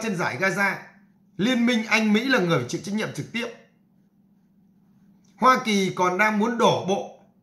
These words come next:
quân đội lên để chiến đấu cùng Israel. Còn đại sứ Antonov nói, Mỹ thực hiện đường lối để nato xung đột trực tiếp với Liên bang Nga.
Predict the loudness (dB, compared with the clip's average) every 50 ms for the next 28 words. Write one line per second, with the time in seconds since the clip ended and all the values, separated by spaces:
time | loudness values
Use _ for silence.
0 | _ _ 2 2 2 4 4 2 0 0 0 -6 -4 -4 -2 -2 -2 -4 -2 -4
1 | -4 -2 -2 -2 -2 -2 -4 -8 -8 -8 -10 -10 -8 -6 -6 -6 -6 -6 -10 -12
2 | -14 -16 -20 _ _ _ _ _ _ _ _ _ _ _ _ _ _ _ _ _
3 | _ _ _ _ _ _ _ _ _ _ _ _ _ _ _ _ _ _ _ _
4 | _ _ -20 _ -20 _ -20 -20 -20 -20 -20 _ -20 -20 -20 -20 -20 -20 -20 -6
5 | 2 2 4 4 4 2 2 2 0 -2 0 2 2 0 2 0 4 4 4 4
6 | 4 0 0 -2 -2 -4 -8 -16 -20 _ _ _ _ _ _ _ _ _ _ _
7 | _ _ _ _ _ _ -2 -2 2 2 0 -2 -2 -6 -8 -4 -2 0 0 0
8 | 0 -2 0 2 4 4 4 4 4 4 4 4 4 2 0 2 2 2 2 0
9 | -4 -8 -6 -4 0 2 2 0 2 2 2 2 4 2 0 -2 -6 -4 0 2
10 | 2 2 2 2 -2 -2 -2 -2 -2 -4 -2 -2 -2 -2 -2 -4 -4 -4 -2 -2
11 | -2 -2 -2 -4 -6 -6 -8 -10